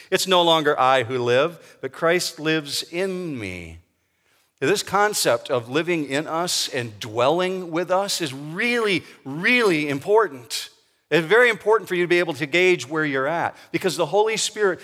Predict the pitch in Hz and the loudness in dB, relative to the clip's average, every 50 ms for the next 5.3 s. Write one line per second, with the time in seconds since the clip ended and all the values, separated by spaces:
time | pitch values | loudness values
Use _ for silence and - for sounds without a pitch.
0 | - - - 180 160 143 160 156 165 180 196 214 226 - 202 180 185 - - - | -18 -2 0 0 0 0 0 0 2 2 2 2 0 0 -2 -4 -4 -6 -4 0
1 | 202 202 196 185 160 180 175 170 156 139 147 180 165 165 180 - - - 147 117 | 0 0 2 0 -2 -4 -4 -4 -2 0 0 0 0 0 -4 -4 -4 -4 -4 -4
2 | 107 - - - - 170 160 - - 190 190 202 196 190 151 175 175 160 160 143 | -4 -6 -12 -2 -2 -2 -2 -2 -4 -4 -2 -2 -2 -4 -4 -4 -4 -6 -2 0
3 | 160 202 196 165 131 120 - - - - - _ 156 147 131 - - - - 202 | 2 2 2 2 0 -2 -4 -6 -10 -18 -8 _ -2 -2 -2 -2 -12 -10 -2 2
4 | 233 247 240 233 202 180 - 143 156 165 156 123 139 104 104 104 113 - - - | 2 2 4 2 0 0 0 0 0 0 2 0 -6 -6 -8 -12 -8 -6 -4 -2
5 | - - - - - | -2 -4 -6 -8 -12